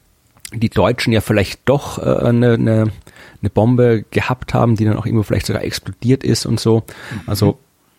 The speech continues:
Speaker 1: es gibt, ist
Speaker 2: Hab ich
Speaker 1: vermutlich
Speaker 2: noch nie, noch nie von
Speaker 1: na, es ist
Speaker 2: gehört.
Speaker 1: vermutlich ein, es ist ein, vermutlich ein fließender Übergang, also dass die Deutschen halt tatsächlich geforscht haben, ist klar, haben die ja
Speaker 2: Ja,
Speaker 1: gemacht.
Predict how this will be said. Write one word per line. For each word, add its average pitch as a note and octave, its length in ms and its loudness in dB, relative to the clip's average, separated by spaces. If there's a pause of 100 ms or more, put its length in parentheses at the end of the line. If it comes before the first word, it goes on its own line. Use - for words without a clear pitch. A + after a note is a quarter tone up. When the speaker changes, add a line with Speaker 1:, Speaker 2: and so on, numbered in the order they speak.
(180)
Speaker 1:
es - 160 -14
gibt, C3+ 240 -6
ist - 100 -2
Speaker 2:
Hab B2+ 100 2
ich B2 60 2
Speaker 1:
vermutlich G#2 260 0
Speaker 2:
noch D2+ 80 -8
nie, - 280 -12
noch A#2 160 -8
nie A2+ 100 -12
von C3+ 120 -4
Speaker 1:
na, C#3+ 60 4
es B2+ 100 2
ist - 0 -
Speaker 2:
gehört. B2+ 100 -2
Speaker 1:
vermutlich C#3+ 320 0
ein, B2 180 -2 (220)
es B2+ 120 -4
ist D3+ 60 0
ein, C#3 80 4
vermutlich C#3+ 280 0
ein G2 60 0
fließender A#2+ 400 0
Übergang, A2+ 240 2
also G2+ 140 -4
dass A2+ 160 0
die A2 120 -2
Deutschen A2+ 360 0
halt G#2+ 220 -2 (800)
tatsächlich G#2 280 0
geforscht - 360 -2
haben, A#2 120 0
ist - 140 -8
klar, - 260 -2
haben G2 100 -2
die F#2+ 80 -2
ja - 40 0
Speaker 2:
Ja, B2 80 -2
Speaker 1:
gemacht. A2+ 280 -2